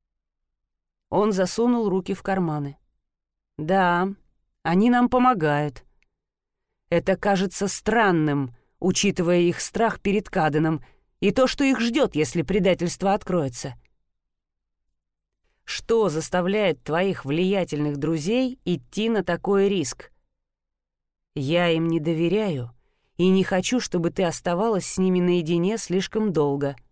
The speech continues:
Я едва не упала, наступив на подол платья. Приподняв юбку — я посмотрела на Лиама. «Прости, что? Ты не можешь указывать, с кем мне находиться рядом, а с кем нет.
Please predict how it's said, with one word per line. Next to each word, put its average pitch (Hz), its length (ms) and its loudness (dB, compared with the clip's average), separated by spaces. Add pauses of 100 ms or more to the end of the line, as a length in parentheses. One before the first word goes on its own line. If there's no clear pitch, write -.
(1080)
Я 180 200 -2
едва 175 440 0
не 151 140 0
упала, 214 460 0
наступив 185 500 -4
на 180 100 0
подол 160 300 -2
платья. 151 500 -8 (760)
Приподняв 160 580 -2
юбку — 147 480 -4 (440)
я 143 200 -4
посмотрела 139 600 -4
на 202 140 -2
Лиама. 131 520 -6 (1300)
«Прости, 196 460 -2
что? 262 400 0 (1040)
Ты 240 120 2
не 240 140 4
можешь 214 400 2
указывать, 247 500 0
с - 80 -6
кем 240 220 0
мне 214 160 2
находиться 214 560 0
рядом, 175 380 0
а 175 100 -2
с - 100 -6
кем 285 280 2
нет. 165 280 -2